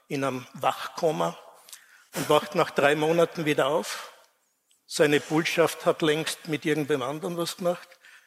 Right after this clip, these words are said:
Seine Familie hat sich alles aufgeteilt. Also da ist wirklich diese Frage,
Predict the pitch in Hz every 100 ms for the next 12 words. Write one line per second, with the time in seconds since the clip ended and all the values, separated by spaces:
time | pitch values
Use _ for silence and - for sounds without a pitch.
0 | _ _ _ - - 151 156 143 180 143
1 | 156 156 151 151 - 143 131 - 135 -
2 | - - 160 160 165 - - _ _ _
3 | _ _ _ _ _ - - 139 156 131
4 | 151 170 170 - 160 - 165 - 147 143
5 | 131 139 147 135